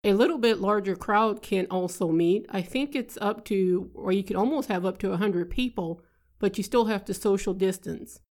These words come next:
I thought about going to some of the stores this weekend, but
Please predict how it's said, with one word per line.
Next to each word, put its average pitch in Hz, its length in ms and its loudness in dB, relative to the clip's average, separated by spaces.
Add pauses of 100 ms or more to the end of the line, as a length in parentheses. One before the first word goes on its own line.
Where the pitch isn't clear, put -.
(540)
I 226 100 2
thought 240 180 4
about 202 300 0
going 202 280 2
to 190 120 -2
some 202 180 -2
of 196 100 0
the 180 140 0
stores 233 520 -2
this 180 200 -4
weekend, 185 440 0
but 180 260 -2